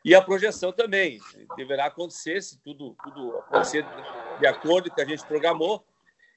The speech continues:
entre dia quinze de, de, de agosto a início de setembro. Porque a fórmula que a gente já, já tá encaminhado,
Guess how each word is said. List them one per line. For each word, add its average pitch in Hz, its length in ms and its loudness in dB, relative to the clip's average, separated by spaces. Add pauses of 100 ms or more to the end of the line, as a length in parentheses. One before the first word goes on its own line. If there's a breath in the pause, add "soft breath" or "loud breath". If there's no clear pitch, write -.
entre 196 300 -2
dia 175 220 4
quinze 202 580 -6
de, 165 340 -8
de, 143 220 -10
de 135 140 2
agosto 180 760 -2
a 180 120 -2
início 190 680 -8
de 170 120 -12
setembro. 160 680 -4 (960)
Porque 190 640 0
a 180 80 10
fórmula 214 560 4
que 202 160 -6
a 180 60 -6
gente 170 260 -10
já, 151 380 0
já 131 160 -8
tá 160 160 -6
encaminhado, 156 760 -4